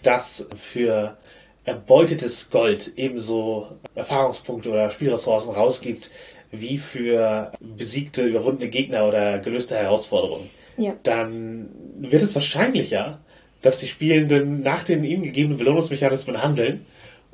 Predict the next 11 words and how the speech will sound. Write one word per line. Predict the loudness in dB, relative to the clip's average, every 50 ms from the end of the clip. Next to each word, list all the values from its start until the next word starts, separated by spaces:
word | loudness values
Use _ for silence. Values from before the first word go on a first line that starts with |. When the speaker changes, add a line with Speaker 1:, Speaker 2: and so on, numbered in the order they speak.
| _ _ _
Speaker 1:
und | 2 2 2 0 -4 -10
zu, | -12 -12 -12 -6 -4 -2 0 0 0 -2 -2 -2 -2
äh, | 0 0 0 -2
kolonialen | 2 4 4 4 6 4 2 0 0 0 -2 -4 -4 -4
Genozidverbrechern | -4 -4 -4 -4 -6 -6 -6 -6 -4 -4 -4 -4 -4 -6 -4
werden. | -6 -6 -6 -8 -12 -20 _ _ _ -20 -20 -20 -20 -20 -20 -20 -20 -20 -18 _ 4
Speaker 2:
Ja, | 4 4 4 2 -2 -12 _ _ _ _ _
das | 2 4 4 4 4 2
kann | 4 6 6 6
durchaus | 6 6 4 0 -2
passieren. | -6 -10 -10 -10 -12 -14